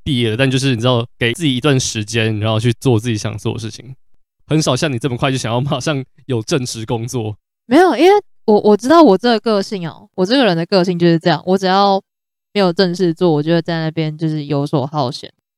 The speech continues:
Speaker 2: 我可能也不会就是提升什么自我的素养，对吧？所以 gap year 对我来说应该就是浪费的一年吧。
Speaker 1: 所以，所以你也不让自己游手好闲，你就是一个上进心非常强的人。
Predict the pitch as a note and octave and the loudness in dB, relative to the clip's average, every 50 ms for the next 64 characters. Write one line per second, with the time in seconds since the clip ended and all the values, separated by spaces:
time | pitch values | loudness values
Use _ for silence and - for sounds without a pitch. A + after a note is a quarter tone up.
0 | _ _ _ - F#3+ G#3 G#3 A3+ F#3 F3 E3+ D#3+ - F3+ F3+ F3+ F#3 F#3 G3 F#3+ | _ _ _ 0 0 0 0 0 -2 -4 -4 -4 -2 -2 0 0 0 0 -2 -2
1 | G3+ - F3+ D#3+ E3 - F#3 E3+ F3 F3+ F#3 D#3 D3+ D3+ D#3 - - G3+ F3+ E3 | -2 -2 -2 -2 0 0 2 2 2 2 2 0 0 -2 -4 -4 0 4 6 8
2 | D#3 D3 C#3+ C3 C#3 C#3+ - D3 D#3 - - - G3+ E3 D3 C#3 - - F2 - | 8 8 6 4 2 0 -2 -2 -2 -4 0 2 2 2 2 0 -6 -10 -14 -14
3 | _ _ _ - _ _ _ _ - D#3 B2 B2+ - F3 - F#3+ F#3 F#3+ E3+ - | _ _ _ -20 _ _ _ _ -8 -6 -6 -4 -4 -2 0 0 0 0 0 -2
4 | G#3 F#3+ F#3 - G3+ G3 F#3 F3 F#3+ F#3 E3 D3+ D3+ - F3 F3 E3+ E3+ E3+ F3+ | -2 -2 -2 2 2 4 4 6 6 4 4 2 0 -2 -2 -2 -2 -4 -4 -4
5 | E3 E3+ F3 D#3 D3+ - E3+ D3+ D3 C#3+ D3+ D#3 D3+ D3 - - - E3+ G#3 - | -4 -4 -4 -4 -4 -2 -2 0 0 0 -2 -4 -4 -8 -10 -10 -4 -2 -2 -2
6 | - _ _ _ - - - E3 E3+ E3 D#3 C#3 - F3+ F3+ E3 D3+ D#3 D#3 D3 | -4 _ _ _ -14 -6 -2 -2 0 0 -2 -2 0 0 0 2 2 0 0 0
7 | B2+ C3+ D3 D3 D3+ D3 - D#3 C3 B2+ A2 A#2 A#2 A2+ A#2 - A#2 G#2+ A2+ B2 | 0 0 0 0 0 -2 -2 -2 -2 -2 0 0 0 0 0 -2 -4 -4 -2 -2
8 | A2+ G#2+ - - A2+ - C3 - _ _ - B2 B2+ C3+ B2+ D3 C3+ C#3 - E3 | -2 -4 -6 -10 -16 -18 -18 -20 _ _ -16 -10 -8 -6 -6 -4 -4 -4 -4 -4
9 | D3+ C3+ C3 D3+ D3+ C3 A#2 - C3 C3 C3 - B2+ A#2+ B2 B2 - - G#2 G#2 | -4 -4 -4 -4 -6 -6 -6 -6 -8 -8 -6 -6 -4 -4 -4 -6 -6 -8 -10 -10
10 | G#2+ A2 G#2+ - B2+ B2 | -10 -12 -12 -12 -16 -18